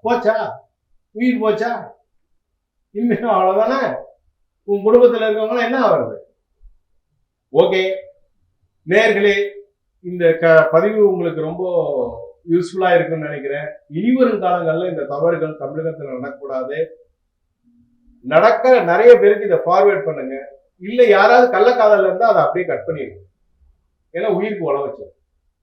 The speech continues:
கள்ளக்காதல்ல இப்பயும் இருந்தீங்கன்னா <laughs> கட் பண்ணிருங்க, உயிருக்கு உழ வச்சிடும். ஒரு நேரம் இல்ல ஒரு நேரம் மாட்டிக்குவாங்க. பல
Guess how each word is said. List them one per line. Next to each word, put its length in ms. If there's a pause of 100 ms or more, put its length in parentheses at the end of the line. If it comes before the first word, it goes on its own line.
(200)
கள்ளக்காதல்ல 640
இப்பயும் 260
இருந்தீங்கன்னா 360 (380)
<laughs> 400
கட் 160
பண்ணிருங்க, 360 (440)
உயிருக்கு 340
உழ 100
வச்சிடும். 400 (360)
ஒரு 240
நேரம் 280
இல்ல 180
ஒரு 180
நேரம் 260
மாட்டிக்குவாங்க. 400 (840)
பல 120